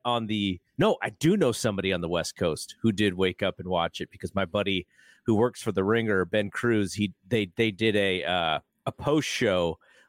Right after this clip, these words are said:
on Bleacher Report. So that's why he, he did. But this was a long show to watch live.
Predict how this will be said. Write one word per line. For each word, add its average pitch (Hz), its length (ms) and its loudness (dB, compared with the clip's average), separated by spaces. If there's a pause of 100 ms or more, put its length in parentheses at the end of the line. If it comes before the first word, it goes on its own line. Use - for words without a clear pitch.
(120)
on 101 240 -2
Bleacher 135 340 0
Report. 85 520 -2
So 95 120 0
that's 104 300 -2
why 95 140 0
he, 95 240 -6
he 104 160 -2
did. 87 280 -2
But 104 200 0 (1080)
this 156 360 4
was 311 160 4
a 196 100 4
long 160 680 2
show 160 520 2
to 123 160 0
watch 113 380 2
live. 104 580 -2